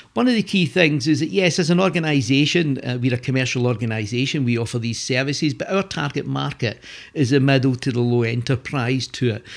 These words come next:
And the reason we, why we get involved in the N E B R C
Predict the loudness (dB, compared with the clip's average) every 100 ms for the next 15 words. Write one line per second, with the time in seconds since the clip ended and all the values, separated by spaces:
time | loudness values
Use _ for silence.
0 | -10 0 4 4 4 4 2 0 2 2
1 | 2 -2 -2 -4 0 0 0 0 -2 -2
2 | -2 -2 -2 -2 -2 -4 -4 0 2 0